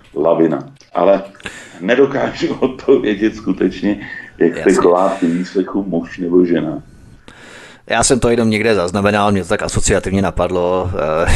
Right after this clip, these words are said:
Speaker 2: <laughs> že chlapi to prý vždycky položí a ženský jako fakt jsou tvrdý, jo.
Speaker 1: Jsou držáci, myslím.
Speaker 2: No, no, no, no.
Speaker 1: Ne, nevím,
Speaker 2: Ale
Speaker 1: nedokážu říct.
Speaker 2: v rámci, v rámci těch důvodů, proč za vámi vlastně oni chodili, tak to bychom si taky měli vysvětlit, protože to mnohým z nás třeba nedává důvod,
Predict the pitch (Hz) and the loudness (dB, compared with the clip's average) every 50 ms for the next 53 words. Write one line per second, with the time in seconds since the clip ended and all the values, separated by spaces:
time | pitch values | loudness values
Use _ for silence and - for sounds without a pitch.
0 | - - - - 190 - - - - 151 131 - - - 120 107 - 110 98 - | 2 2 2 2 2 2 2 2 2 0 0 -2 -2 0 0 2 0 0 0 0
1 | 110 95 98 104 98 - 107 98 - - 117 - - 117 107 107 113 110 95 107 | 0 0 0 -2 -4 -4 -6 -4 -4 -4 -4 0 0 2 2 2 2 2 2 2
2 | 104 107 113 117 113 110 101 92 107 104 87 - - - 107 107 95 - - 104 | 2 2 4 4 2 2 0 -2 -4 -6 -6 -8 -10 -8 -6 -6 -6 -6 -8 -10
3 | 85 - 98 - - - 123 - - 107 - - - 95 92 85 80 - - 104 | -8 -8 -8 -8 -8 -10 -12 -10 -6 -4 -2 -2 -2 -4 -6 -8 -2 0 0 2
4 | 104 107 110 95 113 120 117 117 117 - - 95 82 85 82 - - - 85 82 | 2 2 2 4 4 4 4 4 2 0 -4 -8 -6 -8 -8 -12 -14 -16 -16 -16
5 | 80 - - - 73 - 76 78 92 104 101 95 92 92 92 95 95 92 90 87 | -16 -18 -20 -20 -18 -14 -8 -4 -2 0 0 0 0 -2 -2 -4 -4 -4 -4 -4
6 | 90 90 101 98 90 87 92 98 85 85 82 82 85 90 - - 120 113 98 85 | -2 0 0 0 0 0 0 0 0 0 0 0 2 4 4 4 4 4 2 0
7 | 82 80 82 82 82 87 - 110 104 104 113 - - - 110 - - 123 123 123 | -2 -2 -4 -6 -6 -6 -4 -4 -2 -4 -4 -4 -4 -4 -4 -2 -2 -2 -2 -2
8 | - - 156 - 156 - - - 127 110 92 120 151 190 214 202 - 131 113 101 | -4 -6 -8 -10 -10 -10 -8 -6 -6 -4 -4 -4 -4 -4 -2 0 0 0 0 0
9 | - - 98 87 95 101 110 139 156 147 131 113 - - 156 147 127 131 131 139 | -2 -4 -4 -2 -2 -2 -2 -4 -4 -4 -4 -6 -6 -8 -8 -8 -6 -6 -6 -6
10 | - - 160 143 113 113 101 82 67 60 71 - - 87 - - 92 92 104 - | -6 -8 -8 -6 -6 -6 -6 -6 -8 -10 -12 -10 -10 -10 -8 -8 -8 -8 -6 -4
11 | 127 123 - - - 110 107 - 107 110 110 113 123 120 113 - - 123 113 - | -4 -4 -4 -4 -6 -8 -8 -8 -8 -8 -6 -6 -4 -6 -6 -6 -8 -8 -8 -8
12 | 117 127 - - - - - 110 110 120 - 123 117 113 104 101 104 117 123 117 | -10 -10 -8 -10 -10 -10 -10 -10 -10 -6 -4 -4 -2 -2 -2 -4 -4 -4 -4 -4
13 | 95 101 104 101 104 - - - 117 110 117 120 123 110 - 90 90 87 90 90 | -4 -2 -4 -4 -4 -6 -6 -6 -4 -4 -4 -4 -4 -6 -8 -10 -8 -6 -4 -4
14 | 92 104 120 123 131 120 107 101 92 98 87 69 78 - - | -4 -4 -6 -8 -8 -8 -8 -6 -2 -2 -2 -2 -4 -8 -10